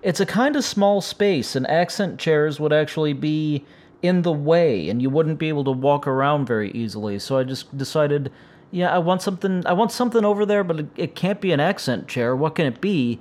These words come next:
And I just stumbled into benches. I just started looking at benches, and I was at first looking for a storage bench, you know, the kind of thing that you, like, you lift up the top and you can just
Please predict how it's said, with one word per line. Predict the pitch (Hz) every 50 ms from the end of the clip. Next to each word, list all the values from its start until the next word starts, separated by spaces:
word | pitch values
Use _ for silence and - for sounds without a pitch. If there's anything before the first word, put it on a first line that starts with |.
| - - - - - -
And | - 147 151
I | 160 156
just | 151 147 -
stumbled | - - 170 170 170 170 170
into | 175 180 180 185
benches. | 151 127 151 185 220 - - 110 80 - - - - - - -
I | 151
just | 147 151 139
started | - 165 156 156 139
looking | 139 147 143 - 160
at | 156 131 -
benches, | - 139 147 147 - - 110 78 - - - - - -
and | 165 151 151
I | 156
was | 160 160 160 143 135
at | 143 120 -
first | 202 220 220 - -
looking | 202 - 185 180
for | - 165 151 127
a | 117
storage | - - - 156 160 170 175 170 156 139 -
bench, | 180 170 175 180 170 - - - - - - - - - -
you | - 165
know, | 156 147 143
the | 147 143
kind | 156 151 147
of | 139
thing | 143 147 143 143 139
that | 143
you, | - 143 139 131 -
like, | 143 139 127 -
you | 143 131
lift | 127 135 131 - -
up | 139 139 139 -
the | 135
top | 110 - 135 131 135 131 -
and | 131 120
you | 113
can | 131 123 117
just | 110 131 127 -